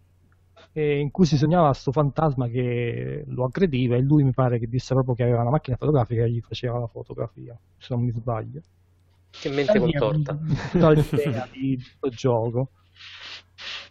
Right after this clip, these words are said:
Speaker 1: Secondo me il secondo soprattutto merita, perché è ben bilanciato, ha belle atmosfere, non è nemmeno troppo lungo, diciamo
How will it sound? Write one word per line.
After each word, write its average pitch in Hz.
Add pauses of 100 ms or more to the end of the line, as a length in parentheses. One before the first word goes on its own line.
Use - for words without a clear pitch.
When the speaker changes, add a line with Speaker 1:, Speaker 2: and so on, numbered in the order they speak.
(420)
Speaker 1:
Secondo 208
me 131 (100)
il 151
secondo 190
soprattutto 143
merita, 135
perché 117
è 123 (100)
ben 175
bilanciato, 135 (120)
ha 127
belle 185
atmosfere, 135 (500)
non 170
è 151
nemmeno 156
troppo 143
lungo, 123
diciamo 131